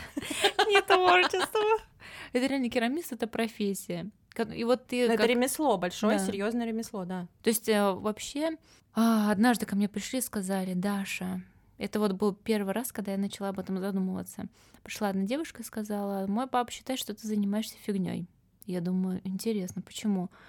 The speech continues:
Speaker 1: говорит: «Потому что фигнёй не занимаются только профессора, медики, полицейские, пожарник, то всё пятое, десятое». Думаю: «Окей, хорошо». И я чё-то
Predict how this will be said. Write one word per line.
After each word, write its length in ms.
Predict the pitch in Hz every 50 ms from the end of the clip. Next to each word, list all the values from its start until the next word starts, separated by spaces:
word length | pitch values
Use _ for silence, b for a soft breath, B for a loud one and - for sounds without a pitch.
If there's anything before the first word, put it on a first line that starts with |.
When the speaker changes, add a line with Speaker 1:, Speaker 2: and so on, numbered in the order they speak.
| B B B B
Speaker 1:
говорит: 180 | 208 214 -
«Потому 360 | - 240 262 277 302 311 311
что 420 | - - - - 254 233 214 202 - -
фигнёй 240 | 226 226 247 285 285
не 100 | 269 254
занимаются 500 | 240 233 240 233 247 247 240 233 - - -
только 460 | - 247 226 196 - - 185 175 202 b b b b
профессора, 960 | - 214 196 180 180 - - 170 180 180 180 208 247 269 294 294 285 285 277 269
медики, 600 | 220 190 185 202 226 262 277 269 262 - - 226
полицейские, 800 | - - 180 180 180 - - - 247 269 285 - - - 220 208
пожарник, 680 | - - 175 180 175 - 220 254 269 269 262 240 214 -
то 100 | - 196
всё 160 | - - 185
пятое, 220 | - 180 175 170
десятое». 300 | 185 196 - - 254 226 214
Думаю: 320 | 220 208 202 202 214 240
«Окей, 220 | 233 - - 185 180
хорошо». 540 | - - 208 240 233 - - 190 175 185 B B B B B
И 60 | 190
я 140 | 185 196 190
чё-то 220 | 190 - 196 -